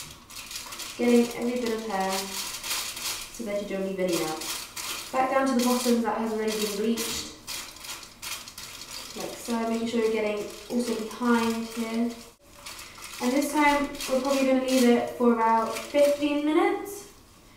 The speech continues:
just so you can actually see the difference and stuff. And take your finger, smudge it up a bit, so it's not, like, a straight, neat line. Just like that. Okay, and now we're gonna tie that back up.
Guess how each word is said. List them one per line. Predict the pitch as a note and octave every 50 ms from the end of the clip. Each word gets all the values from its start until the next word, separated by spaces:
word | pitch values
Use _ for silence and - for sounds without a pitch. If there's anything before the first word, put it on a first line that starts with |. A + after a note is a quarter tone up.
| - - - - -
just | - A#3+ A#3+ -
so | B3 A#3+
you | A#3 A3+ A3 A3 A3+ A#3 A#3
can | - A#3
actually | G#3+ G#3+ A#3 A#3+ A3 G#3+
see | - A3 G#3
the | G3 G3
difference | G3 G3+ G3+ G3 F3 F3 E3+ E3+
and | E3+ F3 G3 G3
stuff. | F#3+ - - - - - - - - - - - - - - - - -
And | A#3 A#3
take | C4 C4+ C4+ C4
your | C4+ C4+ B3+
finger, | B3+ A#3 G#3 G3+ G#3
smudge | - - B3+ B3+ A#3 B3 -
it | -
up | - - G#3+
a |
bit, | F#3+ F3+ F#3 F3+ F#3 F3 - - - - - - -
so | G#3
it's | F#3+ - - G#3+
not, | G#3 - F3+
like, | F#3 - - -
a | -
straight, | - - - - F#3+ F#3 F3 - - - G3
neat | G3 G3 F3 -
line. | E3+ F3 F3 - D#3+ E3 F3 F#3 F#3 - - - - - - - - - - - - - - - - - - - - - - - - - - - - - - - - - - - - - - - - - -
Just | E4+ E4 - -
like | E4 D#4+ D#4+ - - - - - - E4+
that. | E4+ - - - - - - - - - - - - - - - - - - - - - - - - - - - - - - - - - - - - - - - - -
Okay, | - A#3 G3+ - - - - - - - - - - - -
and | A#3 A#3
now | A#3 A3+ A3+ A3+ A3
we're | A3+ A3+
gonna | A#3 A#3 A3+ A3 A3 G#3+ - - - - - - - - - - - - - - - - - - - - - - - -
tie | - C4+ B3+ A#3
that | A#3+ -
back | A#3+ A#3+ A#3+ -
up. | C#4+ D4+ D#4 D#4 - - -